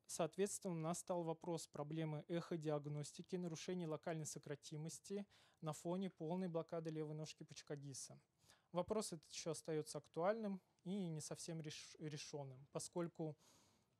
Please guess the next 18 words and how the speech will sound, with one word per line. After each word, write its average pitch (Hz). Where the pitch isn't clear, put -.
да, 170
у 151
нас, 151
а, 147
при 180
полной 165
блокаде 156
левой 156
ножки 151
пучка 151
Гисса 180
происходит, 156
а, 147
во-первых, 160
ремоделирование 175
левого 175
желудочка, 165
во-вторых, 165